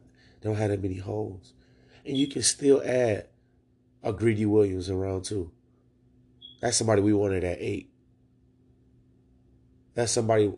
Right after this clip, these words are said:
that everybody was clamoring for at eight. Greedy Williams, Byron Murphy. We want Byron Murphy. We want Greedy Williams. Those players are still there at eight.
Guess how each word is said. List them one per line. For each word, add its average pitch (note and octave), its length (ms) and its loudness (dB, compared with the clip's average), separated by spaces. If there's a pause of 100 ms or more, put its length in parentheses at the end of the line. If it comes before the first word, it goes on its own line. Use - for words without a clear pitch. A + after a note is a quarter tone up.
that G#2 180 -4
everybody G#2+ 300 0
was G#2 120 0
clamoring G2+ 360 -2
for G2 240 -2
at D#2+ 80 -6
eight. F2+ 160 -8
Greedy G#2 280 -4
Williams, G2+ 600 -2 (260)
Byron G2 420 -2
Murphy. F#2+ 460 -4 (540)
We A2+ 100 -2
want G#2+ 220 2
Byron G#2 340 -2
Murphy. G#2 260 -2
We F#2+ 100 -4
want G2+ 260 -2
Greedy G#2 260 -2
Williams. G2+ 560 -2 (1500)
Those G2+ 200 -4
players F#2 320 0
are E2+ 60 -10
still F#2+ 240 -4
there F2 240 -2
at E2+ 100 -8
eight. G2 320 -8